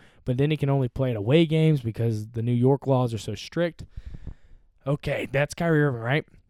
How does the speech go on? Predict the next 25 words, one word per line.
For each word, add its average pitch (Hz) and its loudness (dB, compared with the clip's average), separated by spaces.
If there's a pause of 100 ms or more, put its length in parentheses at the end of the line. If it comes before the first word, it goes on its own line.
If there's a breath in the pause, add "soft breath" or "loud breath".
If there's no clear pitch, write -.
(540)
Well, 143 4
let's 151 0
go 180 4
over 180 4
the 185 0
history 143 0
of 127 2
him. 143 -6
Former 143 -2
Ca-, 143 -4
Cleveland 143 -2
Cavalier, 127 -2
played 127 -4
with 135 2
LeBron 123 0
for 131 0
a 120 2
little 120 4
bit. 123 0 (160)
Um, 107 -6
then 127 -6
he 123 -2
went 127 -4
to 131 -4
Boston, 139 -2